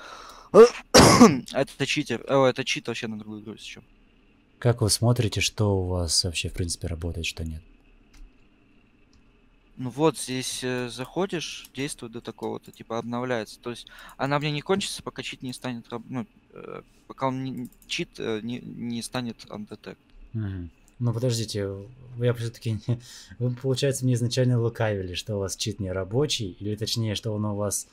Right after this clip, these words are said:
Speaker 1: Он не рабочий, я могу щас
Speaker 2: Нет,
Speaker 1: загрузить,
Speaker 2: то,
Speaker 1: выйти
Speaker 2: что он
Speaker 1: из
Speaker 2: щас не
Speaker 1: Раста,
Speaker 2: работает, это я
Speaker 1: запустить его.
Speaker 2: понял. Я имею в виду, что, что вы не планировали им, в принципе, пользоваться, что вас вот забанило,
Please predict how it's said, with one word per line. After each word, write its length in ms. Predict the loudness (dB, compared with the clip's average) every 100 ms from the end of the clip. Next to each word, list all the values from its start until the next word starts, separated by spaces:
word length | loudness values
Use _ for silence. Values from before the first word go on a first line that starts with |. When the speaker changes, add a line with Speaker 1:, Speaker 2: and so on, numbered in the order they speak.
| _
Speaker 1:
Он 240 | 8 8
не 80 | 8
рабочий, 480 | 8 10 8 6 2
я 80 | 0
могу 180 | 0 0
щас 160 | 4
Speaker 2:
Нет, 120 | 4
Speaker 1:
загрузить, 420 | 4 0 -2 -4 -6
Speaker 2:
то, 240 | 0 4
Speaker 1:
выйти 100 | 6
Speaker 2:
что 140 | 6 6
он 100 | 6
Speaker 1:
из 60 |
Speaker 2:
щас 180 | 6 6
не 80 | 8
Speaker 1:
Раста, 60 | 6
Speaker 2:
работает, 320 | 6 6 4
это 180 | 0 2
я 140 | 2
Speaker 1:
запустить 100 | 2
его. 100 | 0
Speaker 2:
понял. 280 | 0 -2 -8 -14
Я 320 | -8 -2 0 0
имею 240 | 0 -2
в 20 | -4
виду, 220 | -2 -2
что, 400 | -2 -2 -2 -4 _ _ _ _ _
что 240 | 0 2
вы 140 | 4 4
не 100 | 4
планировали 600 | 4 6 4 2 0 -2
им, 80 |
в 40 | -2
принципе, 360 | -2 -2 -4
пользоваться, 540 | -2 0 0 -2 -6 -8
что 160 | -6 -6
вас 160 | -6
вот 80 | -4
забанило, 680 | -4 0 2 2 0 0